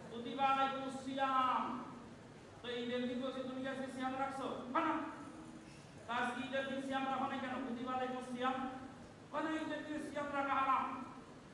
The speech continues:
তাহলে কুতিবা আলাইকুমুস সিয়ামের আয়াত কোরআনে আছে, কিন্তু সিয়াম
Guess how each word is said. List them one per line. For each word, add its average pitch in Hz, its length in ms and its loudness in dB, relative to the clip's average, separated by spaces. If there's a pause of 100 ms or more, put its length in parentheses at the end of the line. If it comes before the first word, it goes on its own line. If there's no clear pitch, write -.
(300)
তাহলে 233 180 0
কুতিবা 262 440 2
আলাইকুমুস 262 460 4
সিয়ামের 247 1000 2 (340)
আয়াত 240 380 4 (240)
কোরআনে 233 380 2
আছে, 208 540 -2 (280)
কিন্তু 233 260 -6
সিয়াম 247 440 2